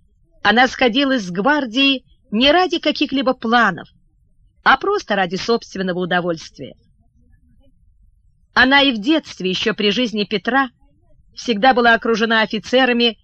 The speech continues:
и гвардейскими солдатами. И теперь, по возвращении в Петербург, те же офицеры и солдаты составили ее любимое и почти единственное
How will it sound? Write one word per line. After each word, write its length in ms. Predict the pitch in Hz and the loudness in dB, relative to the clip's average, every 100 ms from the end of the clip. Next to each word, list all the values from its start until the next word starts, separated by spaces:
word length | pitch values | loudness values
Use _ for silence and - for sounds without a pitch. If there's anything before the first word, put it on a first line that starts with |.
| _ | _
и 100 | - | -4
гвардейскими 640 | 196 214 208 240 226 - 226 | 0 2 2 -2 -4 -4 -4
солдатами. 760 | - 254 226 262 185 - - - _ _ _ _ - - | 0 -2 0 0 -2 -10 -16 -20 _ _ _ _ -20 -2
И 140 | 262 | 0
теперь, 460 | - 294 - 339 240 | 2 0 2 0 0
по 100 | 214 | -2
возвращении 680 | 208 196 214 - 269 220 185 | -2 -2 -4 -2 -2 -2 -4
в 60 | |
Петербург, 560 | - 175 185 208 359 302 _ _ _ _ _ _ - | -8 -6 -6 -4 -4 -6 _ _ _ _ _ _ 0
те 180 | 349 381 | 2 4
же 100 | 311 | 2
офицеры 460 | 294 269 330 311 | 0 -4 -2 -2
и 40 | 277 | -2
солдаты 680 | - 233 208 359 - - - _ _ _ _ _ | -2 -2 0 -2 -4 -10 -14 _ _ _ _ _
составили 580 | - 247 - 339 311 285 | 0 0 2 0 2 0
ее 200 | 262 294 | 0 0
любимое 720 | 269 247 269 370 202 110 - _ _ _ - | 0 0 0 0 -2 -6 -14 _ _ _ -4
и 100 | 240 | -2
почти 320 | 262 - 339 | -2 0 0
единственное 920 | 277 302 214 370 339 - 320 302 285 | 2 0 2 0 -2 -6 -4 0 -2